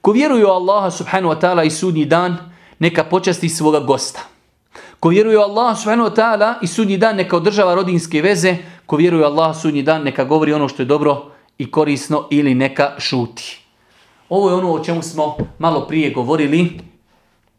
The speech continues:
da naša vjera Islam toliko je potpuna da gostoprimstvo, odnos prema gostima vezuje za vjerovanje u Allaha.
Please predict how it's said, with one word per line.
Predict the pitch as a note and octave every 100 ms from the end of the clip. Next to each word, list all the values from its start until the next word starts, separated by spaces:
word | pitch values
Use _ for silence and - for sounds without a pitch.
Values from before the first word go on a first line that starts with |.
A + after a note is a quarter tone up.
| _ _ - - - _ _ -
da | D3 -
naša | F#3 A3+ A3+
vjera | F3+ G#3+ F3+
Islam | F#3+ F3+ F3+ C3+ B2
toliko | A3+ G#3 -
je | E3 E3
potpuna | A3+ A3+ F#3+ F#3+ - - - _ _ _ _ _
da | C3 F#3
gostoprimstvo, | E3+ G3 - F#3+ F#3 G#3 A3+ A3 - D3+ C3+ - - _ _ _ _ _ _ _ _ -
odnos | F3 F#3+ F#3+ -
prema | F3+ F3+ F#3+ F3+ -
gostima | D3+ G3+ G3+ A3 G3
vezuje | E3+ D#3+ G#3 E3+ G3+ F3
za | F3
vjerovanje | C#3+ E3+ G3 E3+ E3+ D#3+ D#3
u |
Allaha. | D#3 D3 C#3+ D3+ D3 B2+ G2